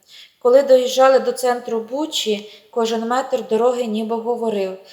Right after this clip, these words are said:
«Смерть на кожному кроці». Ми їхали швидко, дотримуючись маршруту мого колеги, але на перехресті син несподівано різко змінив маршрут, не реагуючи на наші слова. Тільки потім я зрозуміла, що Господь відкрив синові свій маршрут.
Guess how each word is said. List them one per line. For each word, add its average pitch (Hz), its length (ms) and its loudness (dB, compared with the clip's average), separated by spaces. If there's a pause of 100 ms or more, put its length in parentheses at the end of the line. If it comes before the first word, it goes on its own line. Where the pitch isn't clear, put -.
(140)
«Смерть 240 680 -2
на 240 100 0
кожному 262 580 -2
кроці». 202 600 -4 (960)
Ми 233 120 -4
їхали 277 400 4
швидко, 277 440 -2
дотримуючись 262 720 -4
маршруту 247 480 -6
мого 262 280 -4
колеги, 214 600 0 (320)
але 262 220 6
на 320 120 0
перехресті 262 840 -2
син 330 380 -6
несподівано 254 720 -4
різко 277 360 -6
змінив 254 400 -6
маршрут, 262 420 -6 (380)
не 269 160 -2
реагуючи 254 600 -2
на 254 100 -6
наші 226 340 -4
слова. 214 580 -8 (880)
Тільки 254 340 -6
потім 311 460 -2
я 240 140 2
зрозуміла, 240 560 -2
що 233 200 -6
Господь 302 560 -4
відкрив 254 340 -2
синові 285 440 -6
свій 262 320 -8
маршрут. 214 500 -6